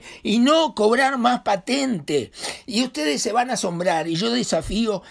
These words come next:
a cualquier economista que quiera sentarse conmigo a debatir, porque tengo todos los números en mis manos,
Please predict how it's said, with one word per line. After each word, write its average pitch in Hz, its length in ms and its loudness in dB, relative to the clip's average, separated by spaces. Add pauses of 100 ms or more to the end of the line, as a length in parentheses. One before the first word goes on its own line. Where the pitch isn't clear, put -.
(140)
a 180 180 0
cualquier 254 500 0
economista 196 760 -2
que 139 160 -8
quiera 214 400 -2 (220)
sentarse 190 680 -2
conmigo 190 440 0
a 160 60 -2
debatir, 175 680 -4
porque 175 260 -4
tengo 220 320 -6
todos 240 260 -2
los 220 140 -4
números 196 420 -2
en 240 140 -2
mis 190 100 -2
manos, 139 580 -6